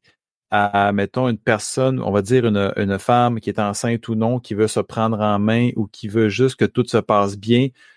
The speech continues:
serait quoi, p-, selon, selon toi, les recommandations au niveau des services, au niveau des ressources qu'on pourrait bénéficier ? Tu sais, il y a ton, il y a ton, ton entreprise qui Bougeotte et, et Placotine, qui est aussi une, une page YouTube également, une page YouTube,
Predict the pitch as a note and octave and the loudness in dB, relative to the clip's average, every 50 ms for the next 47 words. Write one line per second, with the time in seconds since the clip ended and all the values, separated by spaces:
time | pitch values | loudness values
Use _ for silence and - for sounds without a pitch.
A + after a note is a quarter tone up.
0 | _ _ _ - - - - G#2+ G2 - - - C3 B2+ - - - - F#2 - | _ _ _ -14 -8 -4 -2 -2 -2 0 0 0 0 0 -2 -8 -10 -10 -8 -6
1 | G#2+ G#2+ A2+ A2+ G#2 - _ _ _ _ A2 - - A2 G#2 G#2 - C3+ C3+ B2 | -4 -2 -2 -2 -4 -6 _ _ _ _ -14 -8 -4 -4 -4 0 2 2 4 4
2 | A2 G#2+ A2 G#2 A#2+ A2+ A2+ A2 G#2+ A2 G#2+ G2+ - - C3+ A#2+ A2 G#2 F#2+ G#2 | 4 4 2 2 2 2 2 4 4 2 2 2 0 -2 -2 0 0 0 0 0
3 | A#2+ A#2+ A2+ G#2+ A2 G#2 G2+ G2+ F#2+ - B2 G#2+ G2 G#2+ A#2 A#2+ A#2+ A2+ - G#2+ | 0 0 2 2 2 2 2 0 0 0 0 -2 2 2 2 2 2 2 0 0
4 | G2+ G2+ G2 A2+ A2 A2 G#2 G2+ G2 B2 A#2 - - - C3 B2+ - - - G#2+ | 0 0 0 0 2 2 2 2 2 0 -2 -2 -2 -2 -2 -2 -4 -6 -8 -8
5 | G2 - - A2+ G#2 G2 G#2+ G#2 G#2 F#2 - - - A#2+ A2 F#2 - A#2 A2+ G#2+ | -8 -6 -4 -2 -2 0 0 0 0 -2 -6 -6 -4 -4 -4 -2 -2 0 0 0
6 | G2 - - G#2 G#2 G#2 G#2 G#2 - - - - - - - _ _ _ _ _ | 2 2 0 2 2 0 -2 -4 -6 -14 -20 -20 -20 -20 -20 _ _ _ _ _
7 | _ _ - G2+ G#2+ G#2 - - A#2 A2+ A#2 A#2 A2+ A2+ A2 A#2 A2 A2 G#2+ A2+ | _ _ -2 -2 -2 -2 0 0 0 2 2 2 0 0 0 0 0 0 0 0
8 | A#2 A2+ - C3+ B2+ - - - A#2 A2 A2 A#2+ A2 A#2 A2 A#2 G#2 G#2 G#2 G#2 | -2 0 0 0 -2 -2 -4 -6 -6 -2 0 0 0 0 -2 -4 -4 -4 -2 -4
9 | A2 G2+ - A2+ G#2 - A2+ G#2+ - - - A#2 C3 F3 A3 G#3 C3 - A2+ G#2+ | -4 -2 -2 -2 0 2 0 0 0 0 2 2 2 2 2 -2 -2 -2 -4 -4
10 | G2+ - - C3 B2+ A#2+ A2+ A2 G#2+ G#2 G2+ G2+ - - - G#2+ G2+ F#2+ - A#2+ | -4 -2 -2 -2 0 2 2 4 4 2 2 0 -4 -6 -6 -6 -4 -2 0 0
11 | A#2 A#2 G#2 A2+ A2 G2+ - B2 B2+ C3+ B2 A#2 A2 A2 A2 G#2 G2+ A2 A#2 A#2+ | 0 0 0 -2 -4 -2 -2 -2 -2 0 2 2 2 2 2 2 0 0 -2 -2
12 | B2 B2 A#2+ G2 F2+ G2+ F#2+ F#2 G2 G2 F#2 - G#2+ G2+ | -4 -4 -6 -6 -4 -4 -4 -4 -6 -10 -10 -10 -12 -12